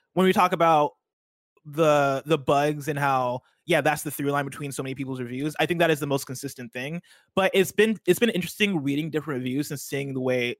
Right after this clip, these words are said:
th-, seeing the different things people pull from it. Uh, Carolyn's review, review here, right, talking about, uh,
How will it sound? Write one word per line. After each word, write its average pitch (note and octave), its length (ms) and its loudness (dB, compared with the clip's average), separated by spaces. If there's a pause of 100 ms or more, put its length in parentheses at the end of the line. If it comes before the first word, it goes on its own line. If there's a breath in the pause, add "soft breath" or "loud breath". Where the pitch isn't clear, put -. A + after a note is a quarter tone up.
(100)
th-, F#3 160 0
seeing G3 160 0
the E3 100 4
different D3+ 380 -2 (140)
things C#3 240 -2
people C3 320 -2
pull C3 180 4
from A2+ 220 -8
it. G#2+ 120 -8 (360 soft breath)
Uh, C#3 340 4
Carolyn's G3+ 400 4
review, D3+ 360 -2
review D3 320 -2
here, C#3 200 0
right, B2 180 0
talking C3 280 -2
about, A#2+ 340 0 (340 soft breath)
uh, A#2+ 480 2